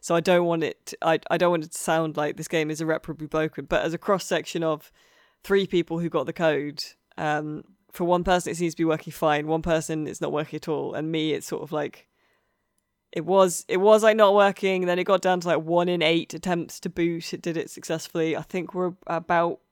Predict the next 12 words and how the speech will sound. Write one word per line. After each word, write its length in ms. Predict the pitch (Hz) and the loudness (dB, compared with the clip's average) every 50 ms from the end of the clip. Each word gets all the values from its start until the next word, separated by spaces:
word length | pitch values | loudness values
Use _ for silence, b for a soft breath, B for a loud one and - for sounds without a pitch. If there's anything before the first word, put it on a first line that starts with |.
| _ _ _ _ _ _ _ | _ _ _ _ _ _ _
fifty 460 | _ - - 196 185 - - 196 185 | _ -10 -8 -8 -8 -6 -8 -10 -10
percent 500 | - - - - - 185 180 185 170 - _ _ _ _ _ _ _ _ _ _ _ _ _ _ _ _ _ _ | -10 -12 -12 -4 -2 -2 -2 -2 -6 -8 _ _ _ _ _ _ _ _ _ _ _ _ _ _ _ _ _ _
success 600 | - - - 202 185 - - 208 185 180 175 - | -14 -6 -6 -4 -4 -4 0 2 2 2 2 0
mate 320 | - 185 185 180 180 - - - | -2 0 2 2 0 0 -2 -2
rate 300 | 175 185 180 180 175 - | 0 2 2 2 2 0
at 80 | 160 | -2
the 40 | 175 | -2
moment, 300 | 180 170 170 175 175 156 | -2 -2 -2 -2 -2 -2
maybe, 240 | 170 180 175 180 170 | -2 -4 -2 -2 0
like, 340 | 170 170 170 - - - _ b b b b b b b b b b b b b _ | 0 0 0 0 -4 -12 _ b b b b b b b b b b b b b _
thirty-three 480 | _ 190 175 139 175 175 - 190 185 180 | _ -2 -2 0 -2 -2 -2 -4 -4 -4
percent. 460 | - 180 - - 175 170 170 - | -6 -10 -6 -4 -4 -4 -4 -6